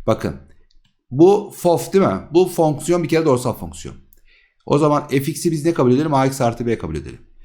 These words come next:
Ben ne söyleyeyim sana? Burası ikidir ya da eksi ikidir. Zaten abici değerler toplamı diyor. Neden öyle bir şey yaptım? Bak şimdi göstereceğim, sonra sonuca gideceğiz, bir daha çözeceğiz. O zaman F'in içine F X yazıyoruz değil mi?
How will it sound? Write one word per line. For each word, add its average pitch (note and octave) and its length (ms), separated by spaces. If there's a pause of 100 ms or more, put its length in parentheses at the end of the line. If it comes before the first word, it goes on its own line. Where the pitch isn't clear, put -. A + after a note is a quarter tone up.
(220)
Ben F3 200
ne G3 100
söyleyeyim A#2 300
sana? A2 260
Burası D#3 580
ikidir D3 340
ya B2 160
da D3+ 40
eksi C3 300
ikidir. - 240
Zaten C3 280
abici A#2+ 280
değerler B2 240
toplamı G#2+ 360
diyor. C#2 140 (340)
Neden D#3+ 260
öyle D#3+ 100
bir C3+ 60
şey C3+ 120
yaptım? D#3 260
Bak A#2 120
şimdi A2 240
göstereceğim, C3+ 520
sonra C3 200
sonuca B2 300
gideceğiz, C3 320
bir A2+ 60
daha F#2+ 160
çözeceğiz. - 460 (440)
O D#3+ 100
zaman E3+ 220
F'in D3+ 220
içine F#3 280
F - 80
X - 120
yazıyoruz G2 280
değil D3 120
mi? D#2+ 120